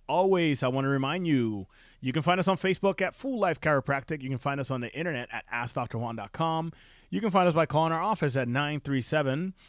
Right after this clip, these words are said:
five five two, seven three six four. You can press option two if you wanna talk to one of our team members. If not,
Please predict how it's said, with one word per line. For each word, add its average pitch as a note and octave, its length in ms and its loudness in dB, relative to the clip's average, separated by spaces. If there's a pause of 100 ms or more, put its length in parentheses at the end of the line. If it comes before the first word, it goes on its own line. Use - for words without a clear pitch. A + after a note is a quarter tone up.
(200)
five G3 320 0
five F3+ 240 0
two, D#3+ 240 4
seven D#3+ 340 -2
three D3 280 -2
six - 340 -6
four. D3+ 380 -4 (400)
You C#3 100 -4
can C#3 120 0
press E3 220 2
option E3 300 2
two F#3+ 220 2
if D3+ 80 0
you D3+ 80 0
wanna D3 160 0
talk D#3 220 0
to D3 60 -6
one C#3+ 140 -2
of C3 60 0
our A#2 100 -2
team F3 220 0
members. E3 380 -2
If A2+ 120 -8
not, C#3 420 -4